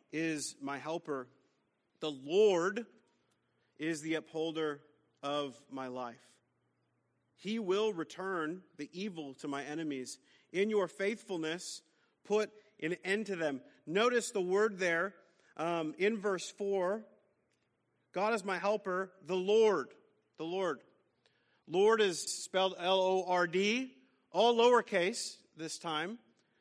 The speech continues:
If you've seen it before in all caps, we know that that's a reference to the divine name, covenant name of God, Yahweh. When it's Lord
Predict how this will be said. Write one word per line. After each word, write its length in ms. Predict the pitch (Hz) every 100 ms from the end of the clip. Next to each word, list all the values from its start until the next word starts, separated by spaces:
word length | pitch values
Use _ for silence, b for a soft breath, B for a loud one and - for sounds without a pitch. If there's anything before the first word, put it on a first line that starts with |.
| -
If 240 | 165 151
you've 120 | 160
seen 180 | - 185
it 100 | 175
before 440 | 160 - 170 175 165
in 60 |
all 240 | 165 160 156
caps, 440 | 170 165 165 -
we 100 | 160
know 200 | 151 156
that 120 | 156
that's 380 | 151 156 147 - b b
a 160 | 143 147
reference 600 | 147 160 180 156 139 -
to 440 | - 165 156 143 143
the 120 | 131
divine 580 | 127 135 151 160 175 160
name, 440 | 156 160 160 147
covenant 420 | 143 180 180 170 147
name 180 | 151
of 140 | 147 123
God, 300 | 147 147 135
Yahweh. 540 | 143 175 190 165 147 135 B B B
When 180 | - 170
it's 180 | 160 -
Lord 600 | 151 175 220 196 185 202